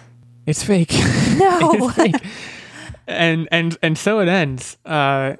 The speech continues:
Speaker 1: we, we can go through the, the rest of these four, but I'm, I've never been, uh, as proud of myself as I, as proud of, as I'm, am proud of myself in this moment.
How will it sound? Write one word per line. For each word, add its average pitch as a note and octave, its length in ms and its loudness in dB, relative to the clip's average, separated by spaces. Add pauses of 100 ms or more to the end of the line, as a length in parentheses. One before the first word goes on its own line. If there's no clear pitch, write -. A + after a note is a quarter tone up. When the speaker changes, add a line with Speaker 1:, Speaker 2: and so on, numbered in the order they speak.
Speaker 1:
we, F3 200 -4
we A3+ 160 0
can F#3+ 140 0
go F3 160 2
through A3+ 160 -2
the, C3+ 220 -2
the C#3+ 100 -6
rest D#3 220 -4
of C#3+ 40 -4
these B2+ 160 -6
four, F3 300 -6
but B2 140 -8
I'm, D#3+ 400 -6 (640)
I've D#3+ 220 -2
never D3 280 -4
been, F3 360 -6 (100)
uh, C3+ 240 -2
as B2+ 100 -10
proud D3+ 240 -6
of C3+ 60 -2
myself A#2+ 380 0
as A#2+ 100 0
I, A#2 320 2 (280)
as B2+ 200 0 (220)
proud D3 240 2
of, C#3 80 -4
as D3 120 -2
I'm, C3+ 220 0
am C3+ 220 2
proud C3 180 2
of B2 60 -2
myself A#2+ 300 0
in B2 60 2
this A2+ 140 0
moment. A2 260 -4